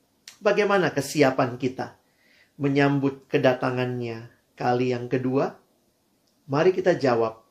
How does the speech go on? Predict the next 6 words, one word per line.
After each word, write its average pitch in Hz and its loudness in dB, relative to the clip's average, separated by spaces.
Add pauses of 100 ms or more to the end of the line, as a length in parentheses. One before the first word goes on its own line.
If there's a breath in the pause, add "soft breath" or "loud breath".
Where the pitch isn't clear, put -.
(160)
melalui 123 2
keseharian 131 -4
hidup 135 -8
kita 123 -8 (320)
yang 131 0
memuliakan 127 -2